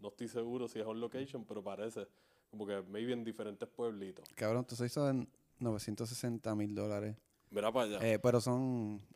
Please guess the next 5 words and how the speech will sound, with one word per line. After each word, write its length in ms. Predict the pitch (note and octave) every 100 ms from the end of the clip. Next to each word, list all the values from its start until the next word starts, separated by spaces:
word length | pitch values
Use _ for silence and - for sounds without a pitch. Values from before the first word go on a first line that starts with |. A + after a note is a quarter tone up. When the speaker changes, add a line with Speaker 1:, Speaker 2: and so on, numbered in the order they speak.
| _ _
Speaker 2:
G 300 | - A2+ D3+
B 200 | F3 F3
son 400 | E3+ F#3 F#3+ F#3
dólares 720 | C3 C3 D3 E3 E3 D#3 D3+ D3
ingleses. 460 | - D#3+ E3+ C3+